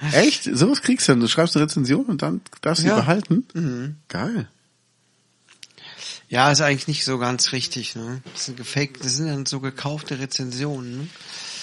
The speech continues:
Speaker 1: Ja gut, bei denen ja, aber ich mein, du hörst sie dir an und schreibst auch eine ehrliche Rezension, so wie ich dich kenne.
Speaker 2: Ich soll eine gute Rezension schreiben. Könnte auch sein, dass die t-, scheiße sind. Die haben nur zwanzig Euro gekostet.
Speaker 1: Du hast die bezahlt?
Speaker 2: Ja, ich krieg das Geld zurück.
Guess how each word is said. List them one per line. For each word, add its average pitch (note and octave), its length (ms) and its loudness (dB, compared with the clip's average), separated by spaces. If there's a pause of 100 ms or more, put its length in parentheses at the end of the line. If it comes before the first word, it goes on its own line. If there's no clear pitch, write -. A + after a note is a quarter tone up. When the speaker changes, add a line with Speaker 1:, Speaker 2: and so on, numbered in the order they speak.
(140)
Speaker 1:
Ja A#2+ 160 6
gut, D3+ 260 4
bei A2 160 6
denen B2+ 320 6
ja, C#3 200 4
aber G#2+ 140 2
ich F#2+ 100 -2
mein, A#2 180 4
du A2+ 180 0
hörst B2 200 2
sie A#2 80 -4
dir A2 200 0
an A2 120 0
und C3 120 2
schreibst - 260 0
auch C#3+ 80 -2
eine D3+ 140 4
ehrliche B2 340 2
Rezension, F2 480 -4
so F2+ 100 -4
wie F2+ 40 -6
ich E2 100 -8
dich - 180 -8
kenne. E2+ 300 -4
Speaker 2:
Ich B2+ 180 -2
soll C3 160 4
eine B2 120 0
gute C#3+ 280 2
Rezension A2+ 560 -4
schreiben. G2+ 680 -8 (1160)
Könnte D3 180 2
auch C3 100 0
sein, C3+ 180 0
dass B2 140 -2
die A#2+ 120 -4
t-, - 260 -6
scheiße D3+ 380 0
sind. A#2 200 -6
Die C3 60 -6
haben D3+ 100 -2
nur E3+ 140 -2
zwanzig D3+ 560 -4
Euro D#3 340 -4
gekostet. A2+ 680 -8 (460)
Speaker 1:
Du F2+ 80 -6
hast - 160 -4
die - 60 -2
bezahlt? - 520 -4 (420)
Speaker 2:
Ja, C3+ 340 -2 (180)
ich - 100 -8
krieg - 160 -10
das B2 140 4
Geld C3+ 200 -4
zurück. B2 400 -8